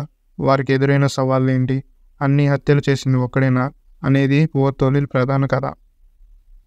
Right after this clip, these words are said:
తమిళ్ సినీ ఇండస్ట్రీలో మ-, నుంచి రెండు వేల పద్దెనిమిదిలో రత్నాస్ రాక్షసుడు అనే సినిమా రిలీజ్ అయింది. క్రైమ్ థ్రిల్లర్ మూవీ వచ్చింది. ఈ, ఆ మూవీ సస్పెన్స్,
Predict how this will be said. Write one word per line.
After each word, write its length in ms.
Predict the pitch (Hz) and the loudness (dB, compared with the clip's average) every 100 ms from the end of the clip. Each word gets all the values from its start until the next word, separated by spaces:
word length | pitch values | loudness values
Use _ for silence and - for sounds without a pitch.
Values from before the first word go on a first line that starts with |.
| _ _ - - _ _ _ - _ _ - | _ _ -20 -20 _ _ _ -20 _ _ 0
తమిళ్ 300 | 160 151 156 | 2 4 4
సినీ 260 | - 143 143 | 2 4 4
ఇండస్ట్రీలో 580 | 135 139 135 143 135 139 143 - | 4 2 0 2 2 2 -2 -2
మ-, 240 | 143 139 - | -2 -2 -4
నుంచి 340 | 151 135 127 135 | 0 0 0 0
రెండు 220 | 135 135 | 2 2
వేల 80 | 139 | 2
పద్దెనిమిదిలో 600 | 139 131 135 135 131 135 147 _ - - - - _ | 0 0 2 2 2 0 -4 _ -20 -20 -20 -20 _
రత్నాస్ 640 | 156 135 127 - 139 131 - - _ - | -4 -2 -2 0 2 0 -6 -16 _ 0
రాక్షసుడు 540 | 135 131 156 135 135 | 0 2 -2 0 -2
అనే 260 | 135 135 131 | 0 0 -2
సినిమా 360 | - 131 139 139 | 0 2 2 2
రిలీజ్ 300 | 131 131 135 | 0 0 0
అయింది. 280 | 127 127 135 - _ _ _ | -2 -2 -6 -12 _ _ _
క్రైమ్ 260 | 139 139 139 | 2 2 2
థ్రిల్లర్ 240 | 139 139 | 2 2
మూవీ 300 | 135 131 143 | 2 2 0
వచ్చింది. 380 | 143 127 131 131 160 | -2 -2 -4 -2 -2
ఈ, 100 | 139 143 139 - _ _ _ - _ _ _ _ _ | 0 0 0 -4 _ _ _ -20 _ _ _ _ _
ఆ 120 | - 143 | -2 2
మూవీ 420 | 139 139 143 151 | 2 2 2 0
సస్పెన్స్, 580 | 143 139 - - 143 139 | 0 -6 -4 0 0 -2